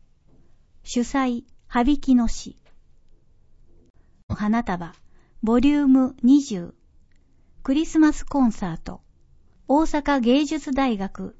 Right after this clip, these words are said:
大学院生によるコンサート。十二月十日、日曜、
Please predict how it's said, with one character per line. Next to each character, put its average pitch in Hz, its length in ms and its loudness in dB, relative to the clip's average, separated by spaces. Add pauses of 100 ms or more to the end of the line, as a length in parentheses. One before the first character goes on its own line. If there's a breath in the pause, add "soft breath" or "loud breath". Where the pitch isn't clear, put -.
(160)
大 262 220 0
学 294 240 -2
院 294 240 8
生 202 240 -4
に 180 160 -2
よ 190 120 -4
る 220 180 -4
コ 277 180 2
ン 262 100 8
サ 180 220 -6
ー 165 120 -10
ト。 - 160 -14 (1120)
十 254 220 4
二 311 180 10
月 285 280 0
十 254 260 0
日、 233 280 -8 (240)
日 240 400 2
曜、 220 320 -4